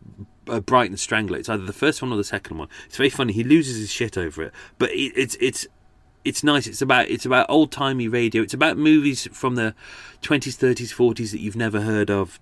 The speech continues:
do you know, but it's, it's really nicely done. Uh, Imaginary Worlds, it's about sci-fi. It's fantastic. If you like sci-fi, give it a go. Uh,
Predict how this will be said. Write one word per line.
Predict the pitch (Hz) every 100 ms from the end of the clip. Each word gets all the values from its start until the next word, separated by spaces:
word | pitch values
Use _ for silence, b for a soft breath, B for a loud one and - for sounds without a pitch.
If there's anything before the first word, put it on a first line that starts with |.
| -
do | 101
you | 101
know, |
but | 95 131 87
it's, | 131 -
it's | 123 -
really | 139 123
nicely | 110 104 - 101
done. | 95 87 - B B B
Uh, | - 117
Imaginary | 131 135 160 151 151 147 139 139
Worlds, | 123 123 131 135 -
it's | 98 -
about | 113
sci-fi. | 90 - 120 113 117 113
It's | -
fantastic. | - 101 123 113 104
If | 95
you | 101
like | 107
sci-fi, | - - - 107 - 110 101
give | 95 90
it |
a | 90
go. | 117 123 120 120 120 B B B B B _
Uh, | 98 98 98 98